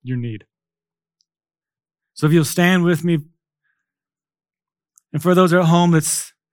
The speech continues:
circle up and grab your family and let's pray. Father,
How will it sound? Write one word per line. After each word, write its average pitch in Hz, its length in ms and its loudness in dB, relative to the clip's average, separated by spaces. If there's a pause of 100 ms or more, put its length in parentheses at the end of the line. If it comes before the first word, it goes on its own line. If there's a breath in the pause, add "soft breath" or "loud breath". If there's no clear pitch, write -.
(120)
circle 180 440 -4
up 175 180 2
and 131 300 -6 (340)
grab 175 280 2
your 180 80 0
family 175 640 0 (1700)
and 151 80 2
let's 151 140 0
pray. 143 420 -4 (1700 soft breath)
Father, 175 460 2